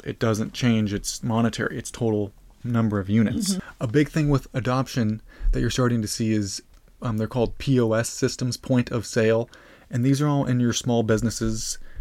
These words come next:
Speaker 1: Um, very frequently, you'll
Speaker 2: Square.
Speaker 1: see Square payments or Toast
Speaker 2: Mm-hmm.
Speaker 1: or Clover. These companies have announced partnership with Bitcoin companies where they are launching pilot programs where they can figure out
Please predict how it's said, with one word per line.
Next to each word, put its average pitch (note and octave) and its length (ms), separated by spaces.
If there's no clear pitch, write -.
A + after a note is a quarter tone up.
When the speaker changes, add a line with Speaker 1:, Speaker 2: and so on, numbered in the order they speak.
Speaker 1:
Um, G2+ 380
very B2 320
frequently, A2+ 500
you'll G#2+ 140
Speaker 2:
Square. A2 480
Speaker 1:
see - 60
Square B2 480
payments A2+ 720
or A2 200
Toast - 720
Speaker 2:
Mm-hmm. G3+ 100
Speaker 1:
or A2 460
Clover. A#2 640
These C3 220
companies C3+ 420
have A#2 160
announced A2+ 560
partnership C#3+ 540
with A#2+ 340
Bitcoin A#2+ 400
companies G#2 540
where B2 140
they A#2+ 100
are G#2+ 140
launching A#2+ 520
pilot B2 460
programs G2+ 600
where A#2 80
they A#2 120
can A#2 200
figure A2 260
out G#2+ 220